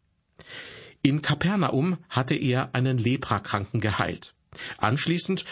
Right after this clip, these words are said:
musste er sich von dannen machen, da die Masse ihn so sehr bedrängte,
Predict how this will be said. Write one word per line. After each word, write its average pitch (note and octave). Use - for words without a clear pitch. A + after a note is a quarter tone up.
musste C3
er C3+
sich E3
von C#3+
dannen C3
machen, G2+
da G2+
die G2+
Masse B2
ihn A2+
so B2+
sehr C3+
bedrängte, A#2